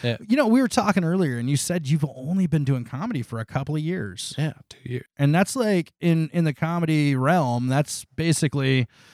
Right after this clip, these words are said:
Speaker 2: uh, you're a baby.
Speaker 1: I've heard that, yeah.
Speaker 2: I mean,
Speaker 1: Surprised
Speaker 2: you're a
Speaker 1: by
Speaker 2: young
Speaker 1: that.
Speaker 2: man anyway, but, uh, but shit, you've, you're, you've come a long way in two years.
Speaker 1: Yeah, try my darndest, you know.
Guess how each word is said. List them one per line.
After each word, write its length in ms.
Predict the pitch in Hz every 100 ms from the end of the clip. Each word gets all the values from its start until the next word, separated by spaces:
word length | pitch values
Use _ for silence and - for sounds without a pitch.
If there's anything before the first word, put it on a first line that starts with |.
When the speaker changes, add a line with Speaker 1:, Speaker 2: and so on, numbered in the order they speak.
| - _ _
Speaker 2:
uh, 380 | 135 131 123 120
you're 160 | 131 131
a 60 |
baby. 460 | 120 185 127 104 - _ _ _ _ _ _ _ _ -
Speaker 1:
I've 140 | 135
heard 200 | 139 175
that, 220 | 113 110 127
yeah. 180 | 131 107 _ _ _ _ -
Speaker 2:
I 100 | 160
mean, 300 | 180 165 160
Speaker 1:
Surprised 80 | 175
Speaker 2:
you're 120 | 208
a 40 | 254
Speaker 1:
by 60 |
Speaker 2:
young 260 | 180 196 175
Speaker 1:
that. 60 | 170
Speaker 2:
man 360 | 175 170 156
anyway, 600 | 156 220 143 117 120 139 139
but, 380 | 135 120 -
uh, 360 | 151 127 117 107 - - - _ _ _ _ 123
but 200 | 127 117
shit, 420 | - 208 240 - -
you've, 400 | 151 151 - _
you're, 300 | 139 143 208 175 -
you've 180 | 156
come 160 | - 220
a 40 | 127
long 280 | 139 143
way 160 | 151 320
in 80 | 185
two 140 | -
years. 540 | 120 110 107 110 - - -
Speaker 1:
Yeah, 220 | 127 151 -
try 140 | - 113
my 80 | 117
darndest, 500 | 120 139 110 - - _
you 60 | 120
know. 180 | 110